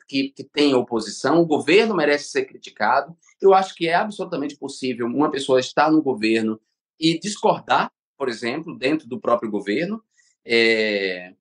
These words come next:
e, e se discordar ao ponto de precisar sair, também é legítimo, isso acontece muito, pode acontecer, entendeu? Agora,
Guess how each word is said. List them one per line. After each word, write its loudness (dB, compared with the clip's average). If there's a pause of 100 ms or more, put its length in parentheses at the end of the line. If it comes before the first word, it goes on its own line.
(100)
e, -4
e -2
se -4
discordar 2
ao 4
ponto -2
de -10
precisar -4
sair, -2
também 0
é 0
legítimo, -6
isso -4
acontece -2
muito, -8
pode 0
acontecer, -4 (440)
entendeu? 2
Agora, 4